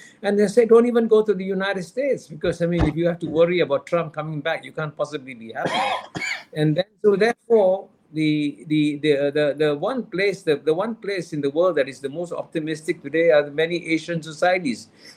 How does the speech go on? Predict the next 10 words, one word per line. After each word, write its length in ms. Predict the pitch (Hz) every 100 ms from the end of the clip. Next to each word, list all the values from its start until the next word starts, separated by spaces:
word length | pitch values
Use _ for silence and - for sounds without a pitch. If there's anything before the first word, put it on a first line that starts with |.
| _
Go 200 | 165 208
to 180 | 202 190
India, 600 | 196 202 214 185 120 95 90 120
go 180 | 160 180
to 220 | 175 175
Indonesia. 840 | 170 170 170 196 190 160 113 101
And, 220 | 165 170 170
and 160 | 185 180
if, 160 | 185 170
if, 140 | 214